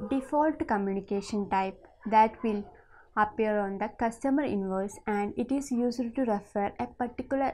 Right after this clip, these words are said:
invoices. Basically, three types of communication types are there.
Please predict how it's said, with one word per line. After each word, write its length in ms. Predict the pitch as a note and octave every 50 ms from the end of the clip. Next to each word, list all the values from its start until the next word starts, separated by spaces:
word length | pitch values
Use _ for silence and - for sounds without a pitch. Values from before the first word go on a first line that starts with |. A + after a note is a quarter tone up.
| - -
invoices. 680 | G#3 G3+ F#3+ F#3 F#3 F#3 F#3 F#3 - - G3 G#3+ - _ _ - _ _ _ _ _ _ _ _ _ _ _ _ _ _ _ - - - _ _ _ - - G#3+
Basically, 600 | A3+ A#3 A#3 - B3 - C#4 C4 C4 C#4 C#4+ C#4+ - -
three 240 | - C4 D4+ D#4 D#4 D#4
types 380 | - G#3+ G3 F#3+ F#3 - -
of 200 | G#3+ G#3+ - -
communication 680 | - A#3 G#3+ G#3 G3+ G3 G3 G3+ G3+ G3 G3 - A3 A3
types 280 | G#3+ G#3 G3 G3 - -
are 140 | G3+ G3+ A3
there. 240 | A3+ A#3 - -